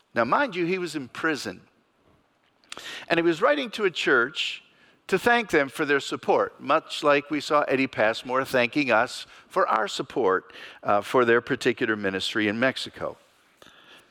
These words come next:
Paul said to the Philippians, chapter four, verse ten, "I praise the Lord that you're concerned about me. I know you always have been, but you didn't have opportunity. And I'm not saying this because I'm complaining."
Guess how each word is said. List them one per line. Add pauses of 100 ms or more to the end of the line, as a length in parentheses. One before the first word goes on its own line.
(640)
Paul
said
to
the
Philippians,
chapter
four,
verse
ten,
"I
praise
the
Lord
that
you're
concerned
about
me.
I
know
you
always
have
been,
but
you
didn't
have
opportunity. (280)
And
I'm
not
saying
this
because (240)
I'm
complaining."